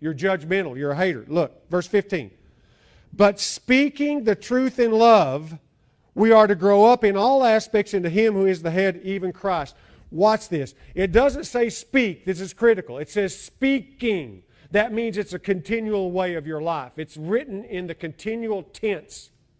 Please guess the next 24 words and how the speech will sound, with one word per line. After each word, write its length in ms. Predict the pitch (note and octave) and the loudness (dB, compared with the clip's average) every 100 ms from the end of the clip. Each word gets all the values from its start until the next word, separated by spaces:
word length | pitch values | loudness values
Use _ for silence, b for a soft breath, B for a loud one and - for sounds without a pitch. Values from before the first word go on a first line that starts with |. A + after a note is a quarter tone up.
| _ _ | _ _
It's 160 | D#3+ F#3 | -12 -8
an 80 | F3+ | -6
ongoing 540 | G#3 A#3+ A3+ A3+ G#3 | -2 0 0 0 -2
process. 560 | - G#3 G3+ - C#3+ - b b b | -2 -4 -4 -8 -14 -14 b b b
Speaking 540 | - - C#4 C4+ B3 | -12 -2 -2 -2 -2
the 80 | A3 | -2
truth. 340 | G#3+ A#3 G3+ B B | -2 -4 -4 B B
And 160 | G3+ G3+ | -2 -2
in 80 | |
Scripture, 480 | F3 - D4+ - G3 | -4 -4 -4 -4 -8
Jesus 340 | D#3 A3+ A#3 - | -4 -6 -6 -6
said, 220 | G3 D#3+ - _ _ | -8 -8 -18 _ _
"I 320 | F#3 C4 D#4 | -4 -2 -2
am 200 | C#4+ G#3 | -2 -2
the 80 | F3+ | -2
way, 320 | E3+ F3 F#3+ | -2 0 0
I 260 | G3+ C#4 D4 | -2 -2 -2
am 260 | A#3+ G#3 | -2 -2
the 320 | F#3 F#3+ F#3 F3+ _ _ _ _ _ - _ | 0 0 0 -6 _ _ _ _ _ -20 _
truth, 480 | - G#3+ G#3+ A3+ A#3 b b | -4 4 4 4 -4 b b
I 300 | G3 C4+ E4+ | -2 0 0
am 140 | D#4+ | -2
the 100 | G#3+ | -2
life." 280 | G3 G3 G3+ | 0 2 0